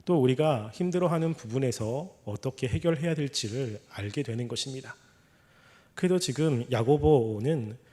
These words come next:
지금 이 서신을 통해서 교회 안에 선생님이 과연 누구냐라고 질문을 하고 있습니다. 지금 야고보는 삼 장 일 절에서도 선생에 관한 이야기를 하고 있습니다.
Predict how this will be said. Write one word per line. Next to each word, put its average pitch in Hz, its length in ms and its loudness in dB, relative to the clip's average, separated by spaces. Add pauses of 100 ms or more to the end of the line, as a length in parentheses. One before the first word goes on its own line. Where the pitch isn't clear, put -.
(180)
지금 135 260 2
이 131 60 4
서신을 175 400 4
통해서 156 760 -2
교회 131 300 2
안에 131 600 -2
선생님이 175 920 -2 (200)
과연 104 540 -6 (280)
누구냐라고 117 1000 -4
질문을 117 460 -6
하고 135 220 -6
있습니다. - 440 -12 (1040)
지금 175 240 0
야고보는 139 600 2
삼 180 260 -2
장 190 140 2
일 123 140 2
절에서도 156 720 0
선생에 190 440 0
관한 160 280 2
이야기를 113 520 0
하고 139 380 -4
있습니다. 117 460 -8